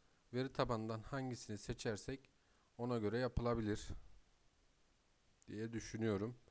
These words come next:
Başka burada şu an için dinamikleştirmede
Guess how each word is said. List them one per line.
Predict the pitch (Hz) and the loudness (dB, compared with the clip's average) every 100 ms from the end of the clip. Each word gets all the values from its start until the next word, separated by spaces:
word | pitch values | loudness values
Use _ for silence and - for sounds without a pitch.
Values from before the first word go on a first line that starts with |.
| - - _ - | -20 -20 _ -10
Başka | 104 - - 120 117 113 110 | -8 -6 -2 2 4 4 0
burada | 120 101 107 117 | -2 2 2 2
şu | - - | 0 0
an | 110 101 | 0 -2
için | - 117 | -2 -2
dinamikleştirmede | 113 113 113 - 107 - 101 98 98 127 | 0 0 0 -2 -4 -2 -4 -2 0 -4